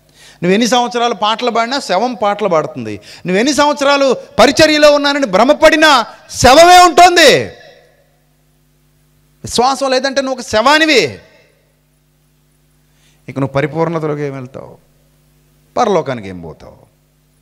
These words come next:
తప్పిపోయావు నువ్వు ఎక్కడో. అందుకే అంత క్లియర్గా చెప్పాడు, "మీరు, మీరు భ్రష్టులు కాని ఎడల యేసుక్రీస్తు మీలో ఉన్నాడని మీరు ఎరుగరా? మేము భ్రష్టులము కామని మీరు తెలుసుకొందురని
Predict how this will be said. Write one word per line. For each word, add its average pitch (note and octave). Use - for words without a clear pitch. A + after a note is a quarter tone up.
తప్పిపోయావు A3+
నువ్వు F#3
ఎక్కడో. C#3
అందుకే A2+
అంత D3
క్లియర్గా D3+
చెప్పాడు, D3
"మీరు, B2+
మీరు D#3+
భ్రష్టులు C3
కాని A#3
ఎడల D3+
యేసుక్రీస్తు C#4
మీలో C#4
ఉన్నాడని D4+
మీరు D4
ఎరుగరా? F3
మేము G3
భ్రష్టులము A3+
కామని B3
మీరు B3+
తెలుసుకొందురని C4